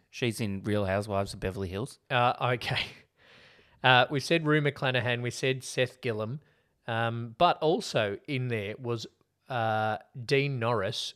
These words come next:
Speaker 2: who is the brother-in-law of
Speaker 1: Chuck
Speaker 2: um,
Speaker 1: Norris?
Speaker 2: No. The brother-in-law in Breaking Bad.
Speaker 1: Right, okay.
Speaker 2: So he's quite a T V, and Brenda Strong
Speaker 1: Brenda
Speaker 2: from
Speaker 1: Strong, Desperate Housewives.
Speaker 2: Desperate Housewives.
Speaker 1: Yeah.
Speaker 2: So
Speaker 1: And also, this
Speaker 2: quite
Speaker 1: Clancy
Speaker 2: some
Speaker 1: Brown
Speaker 2: T V
Speaker 1: is
Speaker 2: people.
Speaker 1: someone.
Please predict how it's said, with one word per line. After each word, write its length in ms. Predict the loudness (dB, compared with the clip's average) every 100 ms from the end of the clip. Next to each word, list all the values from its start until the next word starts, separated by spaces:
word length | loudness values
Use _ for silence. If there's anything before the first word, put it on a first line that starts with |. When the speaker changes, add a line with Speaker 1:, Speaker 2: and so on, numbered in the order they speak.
| -8
Speaker 2:
who 160 | -4 0
is 240 | 0 -2 -6
the 720 | -12 -6 -4 -4 -4 -6 -10 _ _
brother-in-law 880 | 0 2 2 0 -2 -2 0 0 -4 -8 _
of 480 | -2 -2 -4 -14 -20 _ _ _ _
Speaker 1:
Chuck 200 | -2 -2
Speaker 2:
um, 80 | 0
Speaker 1:
Norris? 360 | -2 -2 -6 -12 _ -10
Speaker 2:
No. 300 | -6 -4 -6 -10 -20 -20 -20 _ -12
The 60 |
brother-in-law 720 | -2 0 2 0 -2 0 0 -2
in 180 | -6 -2
Breaking 360 | -2 -2 -6
Bad. 340 | -6 -6 -6 -10 _ _ _ _ _
Speaker 1:
Right, 300 | -6 -2 -2 -4
okay. 320 | -8 -8 -8 -12 -8
Speaker 2:
So 200 | -2 0
he's 340 | 2 0 -2
quite 380 | -2 2 2 0
a 20 |
T 220 | -6 -6
V, 180 | -4 -4 -2
and 220 | -2 -2
Brenda 320 | 0 0 0
Strong 320 | -4 -2 0
Speaker 1:
Brenda 260 | 2 2 4
Speaker 2:
from 120 | 2
Speaker 1:
Strong, 420 | 4 4 4 2 -2
Desperate 340 | -4 -2 -2
Housewives. 400 | -2 -2 0 0
Speaker 2:
Desperate 20 | 0
Housewives. 520 | -2 -2 -4 -4 -8 -16
Speaker 1:
Yeah. 60 | -20 -20 -12
Speaker 2:
So 160 | 2 8
Speaker 1:
And 80 | 8
also, 280 | 8 6 4
this 320 | 2 -4 -6
Speaker 2:
quite 320 | 0 4 4
Speaker 1:
Clancy 120 | 2
Speaker 2:
some 80 | -2
Speaker 1:
Brown 300 | 0 2 2
Speaker 2:
T 40 | 2
V 60 |
Speaker 1:
is 100 | 0
Speaker 2:
people. 100 | -2 -4
Speaker 1:
someone. 360 | -4 -6 -8